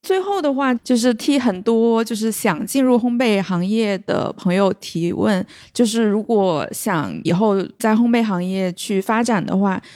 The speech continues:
那么之前没有烘焙经验可不可以？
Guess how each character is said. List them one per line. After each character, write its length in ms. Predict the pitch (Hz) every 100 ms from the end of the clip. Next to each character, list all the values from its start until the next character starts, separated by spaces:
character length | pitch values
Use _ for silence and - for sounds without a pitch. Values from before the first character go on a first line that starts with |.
| -
那 80 | 240
么 100 | 240
之 160 | 233 285
前 380 | 269 190 165 -
没 120 | 180
有 120 | 202
烘 220 | 196 220
焙 160 | 233 196
经 220 | 214 220
验 200 | 240 185
可 140 | -
不 80 | 180
可 220 | - 185
以？ 280 | 202 185 -